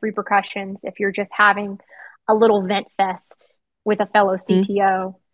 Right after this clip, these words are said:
Speaker 1: to where your vision already gets clouded about someone before you even get 'em. You know?
Speaker 2: Exactly. And I think that happens quite a bit, because a,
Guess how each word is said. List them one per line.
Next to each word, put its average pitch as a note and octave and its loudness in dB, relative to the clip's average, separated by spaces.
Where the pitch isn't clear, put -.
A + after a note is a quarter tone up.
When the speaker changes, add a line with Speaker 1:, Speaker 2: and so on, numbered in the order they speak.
Speaker 1:
to A3 0
where G#3 2
your G#3 4
vision G3+ 0
already G3 -2
gets F3+ -8
clouded G3 2
about F3+ -6
someone F#3 -8
before F#3 -4
you F#3 -2
even F3 -8
get F3 -4
'em. F3 -10
You G3+ 2
know? - 4
Speaker 2:
Exactly. G3 2
And B3 0
I B3 4
think C#4 -2
that B3+ 0
happens A3+ -4
quite G#3 -4
a G3 -4
bit, G#3+ -2
because G3 -2
a, G3 0